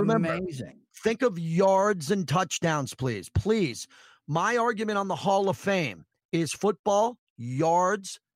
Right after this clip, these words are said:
Speaker 1: touchdowns, running back, your yards, your touchdown, receivers, your yards and touchdowns. In baseball, it's your home runs and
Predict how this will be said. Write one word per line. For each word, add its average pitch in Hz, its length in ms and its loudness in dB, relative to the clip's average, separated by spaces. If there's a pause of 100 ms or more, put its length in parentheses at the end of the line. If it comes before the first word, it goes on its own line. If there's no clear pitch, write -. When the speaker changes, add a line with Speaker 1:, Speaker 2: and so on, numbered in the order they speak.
Speaker 1:
touchdowns, 139 760 -4 (200)
running 180 300 -2
back, 127 340 -6
your 135 160 -6
yards, 156 640 -2 (260)
your 202 140 -2
touchdown, 156 640 -4
receivers, 151 760 -2 (160)
your 165 180 -4
yards 160 480 -2
and 180 160 -6
touchdowns. 143 640 -4 (340)
In 185 160 -4
baseball, 190 680 -2 (180)
it's - 240 -4
your 170 160 -4
home 196 540 -4
runs 196 320 -2
and 170 180 -4